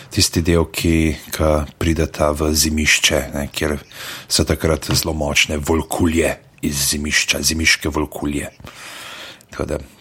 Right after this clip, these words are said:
tisto še čakamo, ne. Zdaj po nekih teorijah naj bi to tudi malo šparil s tem, ker se zna zgoditi, da bo Bran, eh,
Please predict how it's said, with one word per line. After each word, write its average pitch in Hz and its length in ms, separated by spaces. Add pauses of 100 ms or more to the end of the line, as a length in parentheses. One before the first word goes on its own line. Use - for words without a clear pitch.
tisto 117 320
še 98 160
čakamo, 82 520
ne. 82 120
Zdaj 85 160
po 95 120
nekih 90 320
teorijah 92 540
naj 87 160
bi 85 320 (340)
to - 160
tudi 92 300 (160)
malo 92 320
šparil 90 460
s - 120
tem, 87 300
ker 85 220
se 87 160
zna 85 200
zgoditi, 85 400
da 82 140
bo 82 100
Bran, 85 460
eh, 82 300